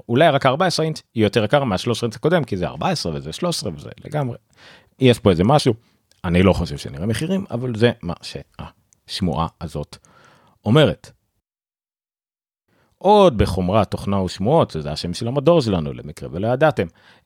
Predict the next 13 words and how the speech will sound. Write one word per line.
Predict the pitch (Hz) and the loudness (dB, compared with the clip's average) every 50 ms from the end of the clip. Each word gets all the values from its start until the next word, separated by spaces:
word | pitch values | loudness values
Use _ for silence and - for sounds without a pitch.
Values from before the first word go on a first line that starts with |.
| - | -6
אה, | 127 147 175 185 185 180 | -2 0 2 2 2 2
משהו | 190 196 190 - 175 | 2 2 2 2 0
שהוא | - 185 - | 0 2 2
ככה | 220 180 - 151 | 2 4 4 4
לגבול | 131 110 92 95 104 131 143 131 | 4 4 2 4 4 4 4 4
בין, | 101 104 101 95 92 87 | 4 4 2 4 2 2
אה, | 87 85 | 0 0
אה, | 82 82 80 78 - 78 78 78 76 76 80 78 | 0 -2 -4 -6 -8 -8 -8 -8 -6 -6 -8 -8
חדשות | - - 95 87 92 - - 101 - - | -4 -4 0 0 0 0 0 -2 0 0
כלליות | - 87 82 82 87 95 95 - | 0 0 0 2 2 2 0 0
לחומרת | - - - 87 85 82 85 - | -2 -6 -6 -4 -4 -4 -6 -6
תוכנה | - 82 - 87 85 82 | -6 -8 -8 -8 -8 -8
ושמועות, | 85 - - 113 151 165 151 - | -8 -6 -4 -2 0 0 0 -2